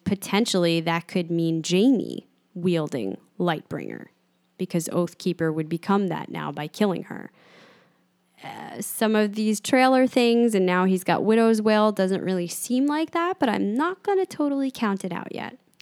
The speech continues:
So, of course, yeah, we said we have Widow's Wail, and the last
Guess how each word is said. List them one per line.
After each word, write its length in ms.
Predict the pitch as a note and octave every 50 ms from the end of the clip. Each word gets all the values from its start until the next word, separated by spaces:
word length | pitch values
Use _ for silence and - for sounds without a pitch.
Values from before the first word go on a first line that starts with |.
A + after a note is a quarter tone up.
| - _ _ _ _ -
So, 180 | - - - A3+
of 120 | G#3 G3+
course, 260 | - A#3+ A3 G#3+ G#3 -
yeah, 100 | G3+ F#3
we 120 | F#3 F#3 G3
said 200 | - G3+ F#3+ F#3
we 100 | F#3+ F#3+
have 200 | F#3+ F3+ E3+ -
Widow's 300 | F#3 F3+ F3 F3 F3 -
Wail, 280 | F3 F3 E3+ E3+ E3+
and 180 | E3 - F3 E3+
the 100 | E3 E3
last 520 | E3 F3+ F3+ F3+ F3+ F#3 F#3+ - - -